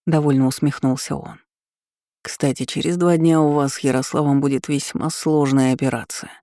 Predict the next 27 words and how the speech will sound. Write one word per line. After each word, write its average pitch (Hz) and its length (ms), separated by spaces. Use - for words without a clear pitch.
Он, 180 200
конечно 180 500
же, 151 200
ничего 147 380
не 143 140
говорил. 139 540
Сейчас - 460
пациента 135 480
готовят. 127 600
И 139 80
мне 180 260
важно, 156 360
чтобы 139 260
вы 143 160
оперировали 147 640
в 139 140
дуэте, 139 520
и 110 40
всё - 260
прошло 151 460
так 143 280
же 139 200
круто 190 400
и 139 100
гладко, 135 460
как 123 200
сегодня». - 540